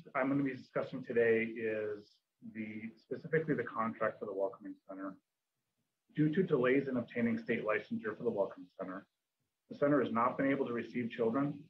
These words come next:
Because of this, we have not been able to make, um, an informed decision on the effectiveness of the Welcoming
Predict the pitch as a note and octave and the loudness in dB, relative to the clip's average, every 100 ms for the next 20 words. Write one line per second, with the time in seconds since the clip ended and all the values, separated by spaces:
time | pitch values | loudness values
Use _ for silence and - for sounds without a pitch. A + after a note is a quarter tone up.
0 | _ _ _ _ B2 C#3+ D3+ D3 C#3 C3+ | _ _ _ _ -4 -2 0 2 2 0
1 | - B2 A2+ A#2 B2+ C3+ C3 B2 A#2 A2 | 0 0 4 2 2 0 -2 0 2 2
2 | A2 G#2+ - _ _ _ G#2+ A#2 A2 G2+ | 0 -4 -14 _ _ _ -8 -6 -8 -10
3 | - B2+ C#3 B2 - A2+ A2+ A2 G2 - | -2 2 4 2 0 -2 0 0 -2 -2
4 | A2+ A2+ G#2 G#2 - G2 G2 G2 G2 | -2 -2 -6 -10 -12 -10 -10 -10 -14